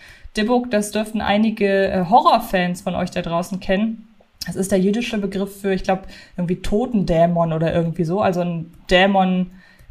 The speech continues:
der existiert, weil eine, eine Person mal gestorben ist, irgendwie so in der Richtung. Kam auf jeden Fall schon in dem einen oder anderen Horrorfilm vor, Possession unter anderem einer davon. Ähm, da ist mir das Wort das erste Mal über den Weg gelaufen.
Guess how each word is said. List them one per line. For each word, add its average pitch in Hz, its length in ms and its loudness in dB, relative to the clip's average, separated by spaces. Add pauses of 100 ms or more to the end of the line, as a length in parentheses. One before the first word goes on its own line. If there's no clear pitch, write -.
(140)
der 170 600 6
existiert, 180 720 0
weil 170 320 2
eine, 160 520 -2 (120)
eine 160 180 -6
Person 185 640 0
mal 190 240 0
gestorben 202 520 -2
ist, 240 160 -4
irgendwie 208 360 -2
so 202 240 -4
in 220 300 -4
der 208 160 -2
Richtung. 220 300 -6
Kam 233 240 4
auf 226 160 -2
jeden 214 120 0
Fall 214 120 2
schon 208 160 -6
in 196 100 -4
dem 185 140 -4
einen 202 240 -2
oder 180 180 0
anderen 180 280 -2
Horrorfilm 175 420 -8
vor, 175 400 -4
Possession 185 840 -4
unter 170 340 -8
anderem 160 300 -8
einer 165 220 -6
davon. 185 440 -10 (640)
Ähm, 202 760 2 (460)
da 190 100 0
ist 185 120 -4
mir 190 80 0
das 175 200 -2
Wort 170 340 0
das 175 120 -6
erste 175 260 -6
Mal 165 80 -6
über 160 120 -4
den 160 100 -6
Weg 165 140 -6
gelaufen. 165 520 -6